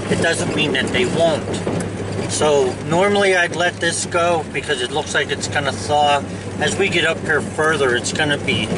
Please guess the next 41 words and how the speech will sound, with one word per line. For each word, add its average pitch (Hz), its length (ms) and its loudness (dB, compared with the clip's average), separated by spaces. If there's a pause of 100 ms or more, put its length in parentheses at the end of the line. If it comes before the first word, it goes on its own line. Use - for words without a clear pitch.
(140)
uh, 104 240 0 (540)
thicker 165 400 0
snow 160 420 2
where 127 200 0
the - 80 0
sun - 360 0
doesn't 117 300 0
hit 127 300 -2
it 123 120 0
or 113 300 4 (460)
where 135 220 2
it - 100 -2
doesn't 143 280 0
really 131 280 2 (360)
warm 135 320 0
up. 123 200 2 (320)
But 127 220 2 (1040)
it's - 200 -2
just 202 280 0
part 185 260 4
of 151 100 0
the 123 300 0 (440)
thing 175 200 0
about - 340 -2
plowing. 151 720 0
And 143 120 0
then, 156 260 2 (340)
you 180 80 0
know, 170 100 4
sometimes 185 540 2
what 160 140 -4
the 151 60 -4
people 160 320 -4
don't 151 180 2
understand 147 600 0
is 127 160 0
I'll 127 140 2
send 156 320 2
them 131 160 0
a 113 80 0
bill, 123 500 4